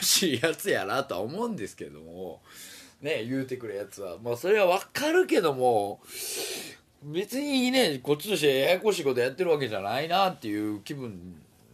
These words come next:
なんで、別にええやんとか思うんすけどね、ほんまそれこそ。もう別に、ね。で、別にこ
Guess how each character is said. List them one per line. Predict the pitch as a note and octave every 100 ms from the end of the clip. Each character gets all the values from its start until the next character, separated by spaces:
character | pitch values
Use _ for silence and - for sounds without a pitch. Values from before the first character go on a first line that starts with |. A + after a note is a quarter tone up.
| D2+
な | F#2+
ん | F#2 F#2+
で、 | G#2 F#2+ D#2 D2 - - - - - - - -
別 | A#2+ - - -
に | -
え | - -
え | - C5+ -
や | C3
ん | A2+
と |
か | -
思 | F2+ D3+ G3
う |
ん | D3
す | A#2+
け | F2
ど | D#2+
ね、 | F#2+ F2+
ほ | F#2
ん | F2 F2
ま | E2
そ | F#2
れ | F2+
こ | - F2+
そ。 | - D#2 A1+ - E2+
も | E2
う | D2
別 | E2+ - -
に、 | E2+ D#2+ D#2+ D2 - _ _ _ _ -
ね。 | G#2 D3 E3 - _ _ _ _ _ _ _ _ _ _ _ _ _ F2
で、 | F2+
別 | F2 F2+
に | F2 E2 E2 D2
こ | F2+ E2+ D#2+ D2+ D2 -